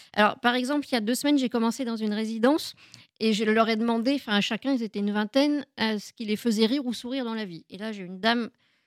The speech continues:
qui s'est refermée, qui me dit : « Mais moi, rien, j'ai vécu assez de drames, euh, comme ça. » Et au bout d'une heure, elle me dit : « Oh, mais j'ai adoré. »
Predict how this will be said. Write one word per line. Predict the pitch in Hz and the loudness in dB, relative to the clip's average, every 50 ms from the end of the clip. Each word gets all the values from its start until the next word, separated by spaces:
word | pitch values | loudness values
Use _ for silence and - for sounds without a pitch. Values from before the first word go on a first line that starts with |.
| _ _ _ _ _ | _ _ _ _ _
qui | _ - | _ -20
s'est | - - 196 | -12 -10 -10
refermée, | 175 - - - 269 277 262 247 247 269 302 311 285 | -10 -10 -2 0 0 0 2 4 4 4 4 2 -2
qui | - - 220 | -6 -8 -8
me | 208 | -8
dit : « | 185 - - | -8 -8 -6
Mais | 214 214 214 | -4 -2 2
moi, | 233 269 254 | 2 2 2
rien, | - 240 240 277 294 294 | 0 0 -2 0 0 -2
j'ai | 254 240 233 | -2 -2 -4
vécu | 208 226 220 - - 269 269 247 | -4 -4 -6 -8 -10 -6 -6 -6
assez | 220 - - 226 | -6 -6 -8 -12
de | 202 202 | -14 -10
drames, | - 233 - 262 277 269 262 240 | -10 -2 2 4 4 4 4 2
euh, | 226 220 214 214 202 | 2 -2 -4 -6 -8
comme | - 220 214 | -10 -12 -14
ça. » | - - 175 165 _ _ _ _ _ _ _ - | -14 -14 -20 -20 _ _ _ _ _ _ _ -6
Et | |
au | 202 196 | -6 -6
bout | 202 247 | -6 -8
d'une | 220 196 233 247 | -8 0 4 4
heure, | 269 302 285 | 6 6 4
elle | 233 | 0
me | 220 | -2
dit : « | 196 226 240 - | -4 -6 -10 -8
Oh, | 349 392 381 302 - | -6 -6 -6 -6 -4
mais | 202 196 | -2 -2
j'ai | 196 208 214 - - _ - 339 339 | 2 2 0 0 0 _ 0 0 2
adoré. » | 285 254 285 294 277 330 | 2 2 2 2 2 0